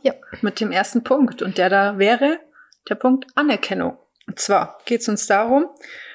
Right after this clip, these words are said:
Speaker 2: du kennst es vielleicht, du bist nicht mehr angestellt, hast keinen Chefchef mehr über dir. Das bedeutet aber auch, dass der ganze Druck oder die Verantwortung für dein Business auf deinen Schultern lastet.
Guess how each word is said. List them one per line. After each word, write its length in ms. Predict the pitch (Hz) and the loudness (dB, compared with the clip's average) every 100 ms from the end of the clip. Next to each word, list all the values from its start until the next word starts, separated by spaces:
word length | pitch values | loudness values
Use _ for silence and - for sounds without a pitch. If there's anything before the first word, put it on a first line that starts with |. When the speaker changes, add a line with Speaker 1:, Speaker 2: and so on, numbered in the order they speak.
| - - - | -20 -16 -8
Speaker 2:
du 80 | 196 | -2
kennst 260 | 233 262 | 0 2
es 100 | 262 | 0
vielleicht, 300 | - 220 233 - | 2 2 0 -6
du 40 | |
bist 260 | - 214 - | -8 -8 -8
nicht 120 | 202 | -4
mehr 140 | 170 | -2
angestellt, 680 | 139 226 233 - 220 233 - | 0 0 0 2 2 2 0
hast 400 | 190 - - - | -4 -4 -14 -12
keinen 760 | - 190 180 170 170 170 226 208 | -2 0 2 0 0 -4 -8 -6
Chefchef 720 | - 269 269 - - - - | 0 0 0 0 0 0 -2
mehr 220 | 185 185 | 0 2
über 240 | 196 202 | 2 0
dir. 380 | 196 220 277 311 - - _ | 2 2 2 2 -8 -20 _
Das 100 | - | -14
bedeutet 380 | - 185 190 185 | -6 2 2 2
aber 200 | 175 180 | 0 2
auch, 280 | 180 240 - | 4 2 0
dass 220 | 196 185 | -8 -4
der 100 | 175 | -2
ganze 320 | 170 208 - | 0 -2 -4
Druck 420 | - 208 277 - - | -10 -6 -6 -8 -6
oder 200 | 202 202 | -4 -4
die 120 | - | -8
Verantwortung 840 | - - 254 - 180 175 202 233 | -6 2 2 2 0 0 -2 -4
für 140 | 233 196 | -2 -2
dein 160 | 175 | -2
Business 420 | 170 202 233 233 - | -4 -6 -6 -8 -12
auf 120 | - | -4
deinen 340 | 185 180 170 170 | -2 0 -2 -4
Schultern 420 | 180 185 - 196 | -4 -4 -6 -8
lastet. 400 | - - - | -6 -10 -12